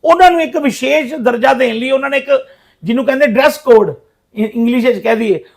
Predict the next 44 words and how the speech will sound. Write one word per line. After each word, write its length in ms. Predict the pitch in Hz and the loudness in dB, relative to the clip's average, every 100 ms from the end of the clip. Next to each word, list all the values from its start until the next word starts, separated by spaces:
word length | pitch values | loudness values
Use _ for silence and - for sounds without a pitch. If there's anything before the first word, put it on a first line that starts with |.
| - | -6
ਉਹ 60 | 220 | 2
ਡਰੈਸ 260 | 277 285 | 4 4
ਕੋਡ 260 | - 302 277 | 2 2 2
ਕੀ 80 | 294 | 0
ਦੇਤਾ? 260 | 285 277 | 0 0
ਪੰਜ 280 | 294 269 262 | 0 -2 -2
ਕਕਾਰ 380 | 240 233 185 175 | -6 -4 -4 -4
ਦਿੱਤੇ, 320 | 151 - 135 _ _ _ - | -10 -18 -20 _ _ _ -10
ਠੀਕ 120 | 208 | -6
ਹੈ 40 | 196 | -6
ਨਾ, 100 | - - - | -8 -14 -8
ਵੀ 80 | 247 | 4
ਇਹ 60 | 302 | 4
ਅਲੱਗ 260 | 277 294 | 6 4
ਦਿਖਣ 420 | 294 320 254 294 311 | 4 0 0 -2 -2
ਭੀੜ 200 | 302 240 | -2 -2
ਵਿੱਚੋਂ, 340 | 214 185 151 _ _ _ 247 | -4 -8 -16 _ _ _ 0
ਇਹ 80 | |
ਮੇਰੇ 180 | 269 294 | 2 2
ਸਿੰਘ 340 | - 294 311 277 | 2 0 0 0
ਨੇ। 220 | 185 135 _ _ _ | -2 -8 _ _ _
ਉਹਨਾਂ 200 | 226 285 | -2 2
ਦੇ 100 | 302 | 4
ਨਾਮ 260 | 285 262 262 | 6 4 2
ਦੇ 80 | 285 | 0
ਪਿੱਛੇ 240 | 277 285 | 0 -4
ਕੋਈ 300 | 233 285 330 | -2 2 2
ਜਾਤ 340 | 269 254 247 233 | 4 2 0 -2
ਪਾਤ 240 | 269 269 | -4 -2
ਮਿਟਾਤੀ 460 | 262 254 220 226 233 | -4 -4 -4 -6 -8
ਮਹਾਰਾਜ 300 | 233 240 220 | -6 -6 -6
ਜੀ 100 | 233 | -8
ਨੇ, 200 | 254 311 _ _ - | -10 -14 _ _ -6
ਗੁਰੂ 160 | 226 247 | -2 -2
ਜੀ 100 | 269 | -2
ਨੇ 100 | 233 | 0
ਸਾਰੀ 260 | 240 277 | -2 0
ਜਾਤ 200 | 262 240 | 0 0
ਪਾਤ 160 | 240 254 | -2 -6
ਮਿਟਾ 280 | 254 240 208 | -4 -4 -4
ਕੇ 120 | 226 | -4
ਕਹਿਤਾ 360 | 240 247 285 - _ | -4 -2 -4 -6 _
ਇਹ 120 | - 254 | -6 -6
ਸਿੰਘ। 400 | - 269 240 | -4 -6 -6